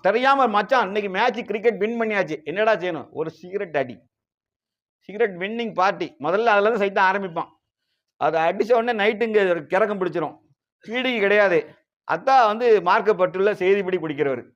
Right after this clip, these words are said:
அந்த அன்னைக்கு என்ன செய்வான்? அத்தா தூங்க டாப்புன்னு ஒரு பீடி அடிப்பான். எடுத்து அன்னைக்கு அடிக்கிறதான், அன்னைக்கு ஸ்டார்ட் பண்றான். சைத்தான் சங்கத்துல சேர்த்து விட்டுருவான். வாப்பா. இப்ப அடுத்த டெவலப்மெண்ட் என்னது? போதை.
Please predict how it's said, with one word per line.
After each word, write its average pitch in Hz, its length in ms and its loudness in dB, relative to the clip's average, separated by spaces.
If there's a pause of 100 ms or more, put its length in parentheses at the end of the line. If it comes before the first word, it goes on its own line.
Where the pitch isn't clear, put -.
(580)
அந்த 202 280 0
அன்னைக்கு 247 160 2
என்ன 240 140 0
செய்வான்? 214 320 0
அத்தா 233 180 4
தூங்க 214 200 0
டாப்புன்னு 202 380 0
ஒரு 202 140 2
பீடி 185 200 2
அடிப்பான். 156 360 0 (300)
எடுத்து 170 380 0
அன்னைக்கு 165 360 0
அடிக்கிறதான், 185 540 0
அன்னைக்கு 151 400 -4
ஸ்டார்ட் 170 300 -2
பண்றான். 165 280 -4 (580)
சைத்தான் 180 300 0
சங்கத்துல 170 320 0
சேர்த்து 135 320 0
விட்டுருவான். 117 260 -10
வாப்பா. 131 460 0 (600)
இப்ப - 160 -2
அடுத்த 254 340 4
டெவலப்மெண்ட் 277 500 4
என்னது? 277 540 6
போதை. 185 480 4